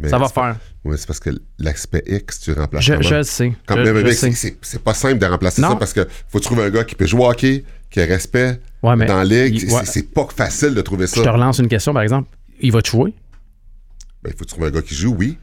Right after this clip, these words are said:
Speaker 2: Non, est-ce qu'il va jouer ?
Speaker 1: Qu'est-ce que ça veut dire
Speaker 2: Il
Speaker 1: s'il va
Speaker 2: joue,
Speaker 1: jouer ?
Speaker 2: ben, Jacky, il joue pas.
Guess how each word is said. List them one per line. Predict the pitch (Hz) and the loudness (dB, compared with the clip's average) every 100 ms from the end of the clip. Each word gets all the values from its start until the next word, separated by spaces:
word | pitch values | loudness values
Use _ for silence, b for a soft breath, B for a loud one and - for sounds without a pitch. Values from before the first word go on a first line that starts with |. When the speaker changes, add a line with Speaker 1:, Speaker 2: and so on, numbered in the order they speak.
| - | -2
Speaker 2:
Non, | 127 | -2
est-ce | 113 - | -2 -4
qu'il | 104 | -2
va | |
jouer ? | 98 117 220 - - - - - - - - - - - - - - - - - - - | 0 0 -2 -8 -20 -20 -20 -20 -18 -16 -18 -20 -20 -20 -20 -20 -20 -20 -20 -20 -20 -8
Speaker 1:
Qu'est-ce | 104 98 | -6 -2
que | |
ça | 101 | -2
veut | |
dire | - | 0
Speaker 2:
Il | 107 | 0
Speaker 1:
s'il | |
va | 80 | 2
Speaker 2:
joue, | 87 | 0
Speaker 1:
jouer ? | 95 - | 0 -2
Speaker 2:
ben, | 104 | -2
Jacky, | 107 135 | 0 2
il | 127 | 0
joue | - | 0
pas. | - - | -2 -4